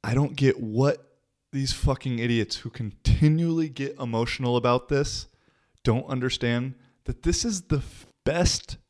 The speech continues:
page in the playbook of the people that are manipulating you. It is the easiest one to do.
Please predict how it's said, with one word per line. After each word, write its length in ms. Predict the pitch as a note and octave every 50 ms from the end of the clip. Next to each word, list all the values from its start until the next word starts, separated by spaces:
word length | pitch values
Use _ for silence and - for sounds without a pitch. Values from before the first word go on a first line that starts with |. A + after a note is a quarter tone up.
| _ _ _ _ _ _ _
page 640 | - - D3+ D3+ D3+ D3+ D3+ D#3+ D#3 D3 - - - _ _ _ -
in 120 | C#3 B2+
the 100 | A#2+ A2+
playbook 760 | - - - - - D3+ D3+ D3 A#2+ A#2 G#2+ G2 G2+ - - - _ _ _ _ _ _ _ _ _ _ _ _ _ _ _ _
of 420 | B2 C3 C3+ C3+ C3 B2 A#2+ A#2+ - _ _ _ _ _ _ _ -
the 160 | A#2 G#2 F#2+
people 480 | - - - C#3 C3+ C3 - B2+ B2
that 180 | A2+ A#2 A2+ G#2+
are 80 | A2 G#2+
manipulating 760 | A2 G#2+ G#2 G2+ - - - F2+ F2 E2+ F2 F2 F2+ F2+
you. 160 | F2+ F#2 F#2 - - _ _ _ _ _ _ _ _ _ _ _ _ _ _ _ _ _ _ _ _ _ _
It 180 | - D#3 D#3+ E3
is 180 | D3 C3 B2+
the 160 | C3+ D3+ C3 - _ _
easiest 580 | A3 F#3+ G3 G3 F#3 D#3 F3+ F3 E3+ - - D3+
one 200 | D3 D3 D3 C#3+
to 60 | C3
do. 280 | B2 A#2+ G#2 G2 G2+